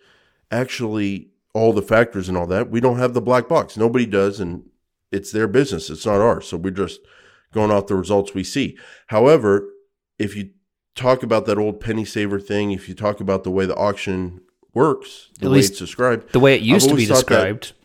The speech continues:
Speaker 2: I don't know if the penny saver thing is still even a
Speaker 1: Dude, things are, you wanna talk about what we've been talking about lately. I'm training someone right now in Google Ads, and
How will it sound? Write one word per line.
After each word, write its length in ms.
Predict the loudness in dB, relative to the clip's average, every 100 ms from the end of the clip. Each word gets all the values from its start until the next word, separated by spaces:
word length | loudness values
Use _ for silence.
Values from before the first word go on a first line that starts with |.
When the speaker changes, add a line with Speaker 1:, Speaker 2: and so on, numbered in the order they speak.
| 0
Speaker 2:
I 80 | 2
don't 140 | 4
know 120 | 4
if 100 | 2
the 80 | 0
penny 240 | -2 0
saver 300 | 0 0 -2
thing 260 | -2 -2 -2
is 120 | -4
still 460 | -4 -4 -2 0 -2
even 440 | -4 -4 -4 -4 -4
a 320 | -4 -4 -6 -10 -20 -20 -20 -6
Speaker 1:
Dude, 200 | 2 4
things 240 | 6 4 6
are, 200 | 4 2
you 200 | 0 0
wanna 240 | 2 2
talk 320 | 0 0 0
about 240 | 0 -2 0
what 160 | -2
we've 140 | -2 -6
been 120 | -8
talking 300 | -6 -6 -4
about 200 | -6 -6
lately. 360 | -8 -10 -12 -14 _
I'm 140 | -6 -6
training 460 | -4 -2 0 -2
someone 300 | -4 -6 -4
right 160 | -4 -6
now 180 | -6 -8
in 80 | -8
Google 360 | -8 -6 -4
Ads, 380 | -4 -4 -6 -10 -14
and 360 | -6 -4 -4